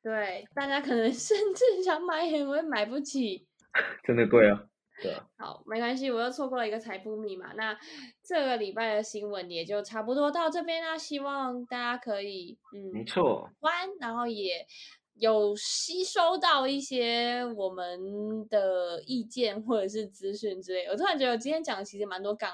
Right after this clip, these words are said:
Speaker 1: 话的。
Speaker 2: <laughs> 不会啊，可是、不，本来就这样嘛，就是大概半，干话一半。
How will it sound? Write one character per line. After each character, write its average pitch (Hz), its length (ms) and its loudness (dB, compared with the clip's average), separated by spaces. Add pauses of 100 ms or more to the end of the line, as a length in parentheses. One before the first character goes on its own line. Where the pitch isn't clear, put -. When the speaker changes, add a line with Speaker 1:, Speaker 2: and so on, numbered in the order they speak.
Speaker 1:
话 190 240 -6
的。 160 80 2 (500)
Speaker 2:
<laughs> 254 800 -4
不 - 120 4
会 214 60 12
啊， 190 140 10
可 196 180 4
是、 208 140 2
不， 214 140 -2
本 139 180 4
来 120 80 -2
就 139 80 0
这 127 80 0
样 117 100 2
嘛， 107 140 -2
就 120 100 -4
是 120 140 -6
大 110 140 -2
概 107 200 0 (160)
半， 110 160 -2 (200)
干 104 200 -6
话 98 220 -2
一 - 320 -18
半。 92 180 -6